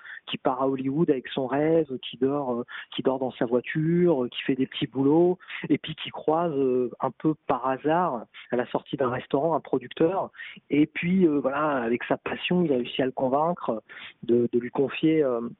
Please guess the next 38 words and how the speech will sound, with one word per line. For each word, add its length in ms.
un 100
rôle. 300
Donc, 100
pour 160
moi, 200
c'était 560
un 120
peu 160
ça 160
dans 80
ma 120
tête. 220
Et 60
puis, 160
ah, 180
donc, 220
j'ai 80
fait 120
un 60
travail 380
sérieux 340
et, 60
et 60
j'ai 120
fait 160
beaucoup 360
de 40
documentation 760
et 20
je 80
me 80
suis 160
rendu 240
compte 240
qu'au 120
fil 300
des 240
ans 200